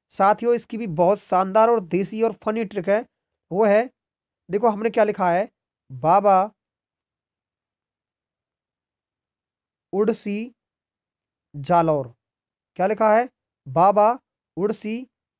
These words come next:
जालौर। ये लो, देखिए, बाबा उड़सी जालौर, बाफोर बाड़मेर जाफोर। देखिए, देख, बाफोर बाड़मेर, एक बा का अर्थ होता है, देखिए, बाड़मेर, और एक का होता है बांसवाड़ा,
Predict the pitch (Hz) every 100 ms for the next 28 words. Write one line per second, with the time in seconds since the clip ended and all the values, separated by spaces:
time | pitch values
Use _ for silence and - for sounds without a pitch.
0 | - 139 165 165 156 143 127 _ _ _
1 | _ _ 165 160 120 - _ _ _ _
2 | _ _ _ _ - 160 214 220 233 262
3 | _ _ _ _ 147 180 214 190 185 226
4 | 185 175 175 143 131 _ _ - 151 196
5 | 208 233 180 180 190 196 220 247 - _
6 | _ 143 190 202 202 220 254 _ _ _
7 | _ 170 202 202 - _ _ _ 165 208
8 | 160 190 202 233 175 190 190 208 240 233
9 | _ _ 196 226 170 202 208 208 - 180
10 | 185 160 180 202 247 _ _ _ _ _
11 | 185 185 190 135 _ _ 139 170 208 208
12 | 233 269 _ _ 165 196 190 180 202 254
13 | 147 165 190 208 202 240